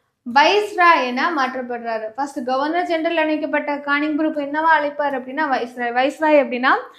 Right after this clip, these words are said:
அந்த மகாராணியோட, இந்த விக்டோரியா மகாராணியோட ஒரு ரெப்ரசன்டேட்டிவா வந்து கானிங் பிரபு வருவாரு. குழு மற்றும் கட்டுப்பாட்டு வாரியத்தை நீக்கிட்டு இந்திய விவகாரங்களை மேற்பார்வையிடுறதுக்காக செயலரோட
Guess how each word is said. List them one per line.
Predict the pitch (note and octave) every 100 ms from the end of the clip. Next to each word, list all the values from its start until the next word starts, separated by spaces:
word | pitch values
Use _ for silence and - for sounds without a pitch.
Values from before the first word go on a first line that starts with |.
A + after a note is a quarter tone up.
| - _ _ C4
அந்த | B3+ B3
மகாராணியோட, | B3+ C4+ F#4 G4+ F#4+ E4+ D4 C4 B3+ B3+ - - _ _ _
இந்த | B3+ B3+ C4 C4
விக்டோரியா | C#4 C#4+ F#4 G4 F#4+
மகாராணியோட | E4+ D4+ E4 E4 D#4+ C#4+ B3+ B3 C4 A4 C5+ -
ஒரு | C4+ C#4+
ரெப்ரசன்டேட்டிவா | D4+ C#4+ D4+ D#4 D4+ C#4 C4 C4 C4+
வந்து | B3 B3+ E4 G4 G4
கானிங் | C#4+ C#4+ C#4
பிரபு | B3 A3+ C#4+ G4+ E4+ - _ _
வருவாரு. | C4 C4 B3 A3+
குழு | E4+ E4+ F4
மற்றும் | D#4+ D4+ D#4+ D#4
கட்டுப்பாட்டு | D4 E4 F#4 F4 F4+
வாரியத்தை | D4+ C#4 C#4 C4+ C4+ C4
நீக்கிட்டு | C4 D#4 D#4 C4 A3 C4 F#4 - _
இந்திய | D4 F#4 G4+ G#4
விவகாரங்களை | - C#4+ D#4+ E4 D#4 C#4+ C4 C#4 F4
மேற்பார்வையிடுறதுக்காக | C#4 D4+ D4+ D#4+ D#4 D4+ D4+ C4 C4+ D4+ C4 B3+ A3+ A3+ A#3+ E4+ F#4 - _ _ _
செயலரோட | F4 F#4+ G#4+ G4+ E4+ D#4